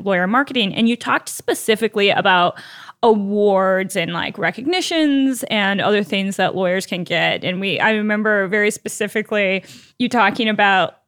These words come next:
the law bulletins, forty under forty, and saying in that room, like,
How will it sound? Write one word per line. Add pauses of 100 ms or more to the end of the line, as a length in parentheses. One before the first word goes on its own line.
the
law
bulletins,
forty
under
forty,
and
saying
in
that
room,
like,